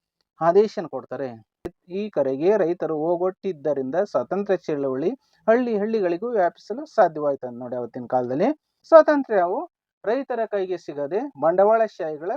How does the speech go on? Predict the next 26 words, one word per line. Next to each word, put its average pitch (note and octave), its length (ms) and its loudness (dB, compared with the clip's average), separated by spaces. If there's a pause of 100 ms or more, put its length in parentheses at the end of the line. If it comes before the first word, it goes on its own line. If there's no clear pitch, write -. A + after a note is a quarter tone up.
(140)
ಕೈಗೆ A#3 300 -6
ಸಿಕ್ಕಿತು. - 520 -10 (680)
ಸಾವಿರದ A3+ 260 10
ಒಂಬೈನೂರ A#3+ 380 -2
ನಲವತ್ತೇಳು G#3 520 0
ಆಗಸ್ಟ್ G3 340 -2
ಹದಿನೈದರಂದು F#3 540 -8
ಭಾರತಕ್ಕೆ F3+ 360 -2
ಸ್ವಾತಂತ್ರ್ಯ F3 420 -6
ಬಂತಲ್ಲ, D#3 280 -4
ಆ F3+ 320 2
ಸ್ವಾತಂತ್ರ್ಯ E3+ 580 -8 (600)
ರೈತರ G3+ 420 2
ಕೈಗೆ G3+ 240 -4
ಸಿಗಲ್ಲ. D3 420 -6 (960)
ಪಟ್ಟಭದ್ರ D#3+ 580 2
ಹಿತಾಸಕ್ತಿಯ E3 840 0
ಬಂಡವಾಳಶಾಹಿಗಳು, D#3 960 -2
ಹಣ C3 180 -14
ಇರುವಂತಹ D3+ 600 -4
ಶ್ರೀಮಂತರ E3 540 -4
ಕೈಗೆ C#3+ 340 -2 (720)
ಭಾರತ E3 300 10
ದೇಶ D#3 320 -4
ಸ್ವಾತಂತ್ರ್ಯ C#3 460 -6
ಸಿಗುತ್ತೆ. C#3 480 -2